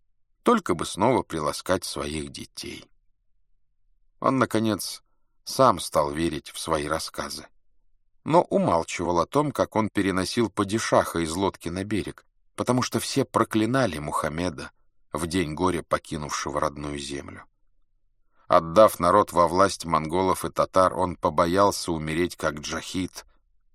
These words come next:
мученик на поле битвы. В одном месте Курбан увидел много людей во враге, подошел к ним,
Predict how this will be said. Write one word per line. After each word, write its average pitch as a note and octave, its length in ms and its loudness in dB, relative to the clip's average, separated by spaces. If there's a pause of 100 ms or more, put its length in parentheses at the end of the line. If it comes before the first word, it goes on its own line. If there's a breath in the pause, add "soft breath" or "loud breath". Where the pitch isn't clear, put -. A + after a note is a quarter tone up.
мученик - 720 -6 (400)
на F2 160 0
поле D2 320 -4
битвы. - 400 -12 (1400)
В - 80 -2
одном D#3+ 280 6
месте F3+ 320 0
Курбан C3 380 4
увидел A#2 360 0
много G#2+ 320 0
людей A2+ 300 -2
во E2 140 0
враге, E2 360 -2 (420)
подошел G2+ 460 2
к - 100 -14
ним, C3 240 -2